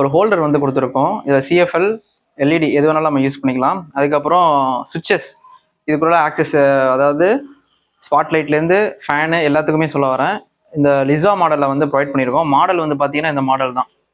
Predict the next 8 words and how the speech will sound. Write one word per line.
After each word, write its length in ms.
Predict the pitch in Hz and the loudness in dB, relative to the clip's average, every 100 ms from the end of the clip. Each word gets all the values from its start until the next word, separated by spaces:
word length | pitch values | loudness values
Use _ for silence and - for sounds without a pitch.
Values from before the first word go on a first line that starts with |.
| _ - | _ -6
ஓகேவா? 380 | 139 135 139 139 | -2 2 0 0
இதுவும் 260 | 165 160 147 | 0 0 2
வந்து 240 | 156 170 | 2 2
ஒரு, 180 | 147 135 131 127 127 - | 2 2 0 0 -2 -4
இதெல்லாம் 260 | 139 160 165 | -2 -2 0
புது 200 | 165 180 | 0 2
டிசைனு. 480 | 151 147 131 139 262 _ _ _ | 0 -2 -2 -2 -4 _ _ _
So 160 | - | -4